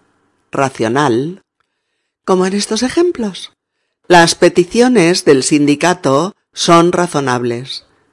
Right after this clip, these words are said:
pero la patronal no está dispuesta a escucharlas. O: "El alquiler del piso es razonable, ni caro ni barato. Creo que nos quedaremos este piso. Tiene muchas ventajas".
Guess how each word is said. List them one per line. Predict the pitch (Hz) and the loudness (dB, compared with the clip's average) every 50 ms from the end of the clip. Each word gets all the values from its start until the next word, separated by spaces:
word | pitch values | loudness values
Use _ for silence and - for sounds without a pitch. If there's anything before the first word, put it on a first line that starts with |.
| _ _ | _ _
pero | - - 131 127 131 123 120 | -4 -2 0 0 0 0 0
la | 120 113 110 | 0 -2 -2
patronal | - 127 - - 127 120 120 123 131 143 147 160 170 185 202 214 214 _ _ - | -4 -4 -4 -4 -6 -4 -4 -2 -2 -2 0 0 0 0 -2 -4 -8 _ _ -6
no | 156 156 160 165 160 165 | -4 -2 0 0 0 0
está | 160 156 151 147 - - 151 151 | 0 -2 -4 -4 -4 -4 -2 -2
dispuesta | 143 139 127 - - - 143 135 135 - - 123 120 120 | -2 -4 -6 -8 -4 -2 -2 -2 -2 -4 -6 -6 -6 -6
a | 123 123 | -6 -6
escucharlas. | 120 117 - - 120 - - 123 117 - - 98 117 135 - - - - - _ _ _ _ _ _ _ _ - | -8 -8 -8 -8 -8 -8 -8 -10 -12 -12 -12 -12 -12 -14 -14 -16 -16 -18 -18 _ _ _ _ _ _ _ _ -6
O: | - 196 262 - - _ _ _ _ _ _ _ _ _ _ _ _ _ _ _ _ _ _ _ _ _ - | -4 -4 -4 -4 -6 _ _ _ _ _ _ _ _ _ _ _ _ _ _ _ _ _ _ _ _ _ 2
"El | 185 170 156 | 4 4 4
alquiler | 147 147 143 - 151 143 139 139 147 170 202 220 | 4 2 0 0 2 2 4 4 4 4 2 2
del | - 302 302 302 | 2 2 2 2
piso | - 196 170 - - 190 | 2 -2 -2 -2 -2 -2
es | 202 185 147 135 147 147 - 160 - | 0 0 0 0 -2 -2 -6 -6 -4
razonable, | 147 156 160 151 - 127 117 98 104 107 120 139 139 139 123 - - - - | -2 -2 -2 -2 -2 -4 -4 -4 -4 -6 -6 -4 -4 -4 -4 -4 -8 -10 -6
ni | - 147 156 156 151 139 | 0 2 4 4 2 2
caro | 147 - 190 214 220 185 139 | 0 -2 -4 -2 0 -2 -2
ni | 127 127 123 | -2 -2 -4
barato. | 120 117 113 117 123 - - 131 113 - - _ _ _ _ _ _ _ _ _ - | -4 -4 -4 -4 -4 -4 -4 -6 -6 -8 -10 _ _ _ _ _ _ _ _ _ 0
Creo | - 240 240 214 196 180 165 151 | 2 4 6 6 4 4 0 0
que | - 175 170 | 0 0 0
nos | 151 147 151 - | 0 -2 -2 -2
quedaremos | - 165 147 143 139 143 147 147 147 156 156 147 - 156 | -2 0 0 0 0 0 0 0 0 -2 -2 -4 -4 -4
este | 135 131 - - 123 117 | -6 -4 -4 -4 -4 -4
piso. | - 131 127 123 - - 135 127 120 - _ _ _ _ _ _ _ _ _ | -4 -6 -6 -6 -6 -8 -8 -10 -12 -14 _ _ _ _ _ _ _ _ _
Tiene | - - 147 147 147 165 180 180 | -4 0 0 2 2 2 0 0
muchas | 160 151 147 151 170 202 226 220 - - - 139 - | 0 0 2 2 2 2 2 0 -4 -4 -4 -4 -4
ventajas". | 135 135 127 127 131 - 117 113 - - - 120 113 123 147 - - - - - | -6 -6 -8 -8 -8 -8 -8 -8 -10 -12 -14 -14 -14 -14 -16 -18 -18 -18 -18 -20